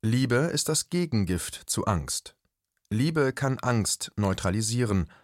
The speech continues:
Wo Menschen lieben, können sie auch mit ihren Ängsten gut und angemessen umgehen. Auch zwischenmenschliches Vertrauen ist ohne Liebe nicht zu gewinnen. Fehlende Mutterliebe.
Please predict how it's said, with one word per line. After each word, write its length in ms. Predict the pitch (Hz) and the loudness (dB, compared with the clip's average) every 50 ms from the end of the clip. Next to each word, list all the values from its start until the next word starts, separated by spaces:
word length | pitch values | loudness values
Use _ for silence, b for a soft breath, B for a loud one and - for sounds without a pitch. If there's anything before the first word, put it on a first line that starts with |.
| b b b b b b | b b b b b b
Wo 140 | - 101 101 | 0 2 4
Menschen 360 | 101 110 143 185 - - 127 | 4 4 2 2 0 0 0
lieben, 440 | 107 110 147 165 165 139 131 117 117 B B B B | 0 0 -2 -2 0 0 0 -2 -4 B B B B
können 200 | - 110 110 113 | 0 2 4 4
sie 160 | 110 113 139 - | 4 2 0 0
auch 240 | - 131 139 139 | 0 0 0 2
mit 140 | - 107 104 | 0 -2 0
ihren 240 | - 110 113 139 143 | 0 0 -2 -2 -2
Ängsten 560 | - - 131 147 - - - 120 104 92 87 | 0 0 -2 0 0 -2 0 0 2 0 0
gut 220 | 87 131 147 143 - | -2 -2 -4 -2 0
und 180 | 85 80 - | 0 0 0
angemessen 540 | - 98 110 113 101 90 82 85 - - - | 0 0 2 2 2 2 2 0 0 0 0
umgehen. 480 | - 104 98 87 78 73 - - - - _ _ _ _ _ _ _ - | 0 2 0 0 0 -4 -6 -8 -14 -16 _ _ _ _ _ _ _ -2
Auch 280 | 92 101 110 110 190 | 0 0 0 0 -2
zwischenmenschliches 800 | - - - - 165 - 139 107 98 95 - - 95 - 104 98 | -6 -4 -2 -2 0 0 2 2 2 2 0 -2 -2 -2 -2 0
Vertrauen 520 | - 120 120 - - 123 135 139 131 117 - | 0 0 0 0 2 2 2 4 2 2 0
ist 200 | - - - - | -2 -4 -4 -4
ohne 260 | - 120 170 170 127 98 | -2 0 0 2 2 2
Liebe 460 | 95 98 127 143 120 117 110 104 - _ _ _ | 0 0 0 0 2 2 2 2 0 _ _ _
nicht 340 | - 104 95 80 - - - | 0 0 0 0 -2 -6 -4
zu 140 | - - 82 | -4 -4 -2
gewinnen. 460 | 73 98 104 87 78 65 57 50 57 - _ _ _ _ _ _ _ _ _ _ _ _ _ _ _ _ _ _ _ _ _ _ | 0 -2 0 0 -2 -4 -4 -8 -14 -18 _ _ _ _ _ _ _ _ _ _ _ _ _ _ _ _ _ _ _ _ _ _
Fehlende 460 | - - - 147 135 113 98 95 107 113 | -8 -2 0 2 2 4 4 2 2 2
Mutterliebe. 560 | 120 120 117 - 95 80 78 73 69 - | 2 2 2 2 0 0 0 -2 -6 -8